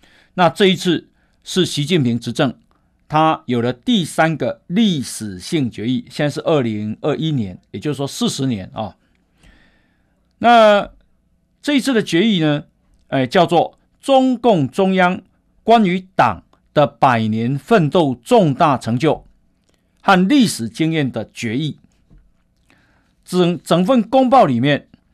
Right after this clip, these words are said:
有三分之一的篇幅都跟习近平有关，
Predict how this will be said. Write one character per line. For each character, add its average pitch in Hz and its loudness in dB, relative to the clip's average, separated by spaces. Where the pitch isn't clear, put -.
有 143 0
三 196 2
分 190 0
之 175 -2
一 175 -2
的 156 0
篇 233 2
幅 117 -6
都 170 2
跟 165 0
习 143 -4
近 147 0
平 113 -4
有 101 -6
关， 135 0